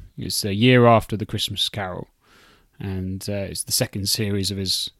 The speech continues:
of, uh, Charles Dickens' Christmas books. So Charles Dickens is supposed to be, oh, it's sort of a nice family story, sort of fairly P G, but the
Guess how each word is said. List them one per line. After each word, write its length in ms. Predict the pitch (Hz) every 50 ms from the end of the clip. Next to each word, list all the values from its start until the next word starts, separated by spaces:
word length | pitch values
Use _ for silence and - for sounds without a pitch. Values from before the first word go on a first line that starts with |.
| _ _
of, 360 | 104 101 95 - - - - - - - - _ _ _ _ _ _ _ _ _ _ _ _ _ _ _ _ _ _ -
uh, 140 | 110 110 107
Charles 300 | - - 120 113 98 -
Dickens' 360 | - - 110 101 90 - -
Christmas 540 | - - - 139 - - - - 92 - -
books. 500 | - - 113 - - _ - - - - _ _ _ - - - _ _ _ _ _
So 240 | - 165 135 127 123 - _
Charles 240 | - 180 170 156 131
Dickens 220 | 156 131 127 113
is 80 | 110 110
supposed 320 | - - 123 117 - - -
to 60 | 117
be, 180 | 113 117 135
oh, 140 | 175 202 202
it's 180 | 185 - - -
sort 280 | - - - 147 127
of 320 | 123 110 - - - - _ _ -
a 80 | -
nice 240 | 131 127 123 120 -
family 340 | - - 131 123 120 120 117
story, 520 | - - - 123 123 123 120 120 120 117
sort 160 | 113 - 117 110
of 120 | - - _ _ _ _ _ _ _ _
fairly 380 | _ _ - 131 127 120 117 113
P 240 | - - 120 117 113
G, 380 | 110 120 117 110 113 110 107 - _ _ _ _ _ _ _ _ _ _ _ _ _ _
but 320 | - 135 123 107 - - _ _ _ _ _ _ _ _ _ _ _ _ _ _ _ _ _ _ _ _ _ _ 120
the 600 | 123 127 127 123 123 127 127 123 120 120 117